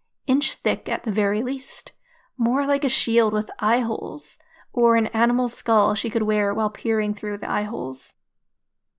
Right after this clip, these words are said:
Protection. Defense. Not just protecting the inside from the out, but the other way around, too. "I want to be a healer for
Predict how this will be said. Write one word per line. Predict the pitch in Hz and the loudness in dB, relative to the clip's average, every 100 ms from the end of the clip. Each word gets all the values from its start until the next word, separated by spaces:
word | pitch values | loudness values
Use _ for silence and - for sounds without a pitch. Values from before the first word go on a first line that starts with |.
| _ | _
Protection. | - - - - 240 247 _ _ _ _ _ _ _ _ | 0 0 -2 -6 -10 -12 _ _ _ _ _ _ _ _
Defense. | 247 226 339 - - - - _ _ _ _ _ _ _ _ _ - | -4 -2 -2 -6 -12 -12 -14 _ _ _ _ _ _ _ _ _ 0
Not | 240 | 0
just | 254 285 - | 2 -2 -4
protecting | 262 247 233 233 214 | -2 -2 0 -2 -2
the | 196 | -2
inside | 202 202 202 202 | -2 -2 -4 -6
from | - 208 202 | -6 -8 -6
the | 226 | -4
out, | 220 - - - - - _ _ - | -4 -4 -6 -10 -12 -16 _ _ -4
but | 226 - 349 | -4 -4 -4
the | 220 220 | 0 0
other | 220 214 | 0 -2
way | 208 | -2
around, | 202 214 214 202 208 - | -2 0 0 -2 -6 -8
too. | 254 226 214 _ _ _ _ _ _ _ _ _ - | -6 -4 -6 _ _ _ _ _ _ _ _ _ -4
"I | 240 247 240 240 | 0 2 2 0
want | 233 233 247 | 2 2 0
to | - | -2
be | 254 240 | 0 0
a | |
healer | 214 - 220 214 - 254 233 - _ - | 0 -2 -2 -2 -4 -6 -8 -16 _ -10
for | - 226 226 220 226 - | -2 0 0 -2 -6 -10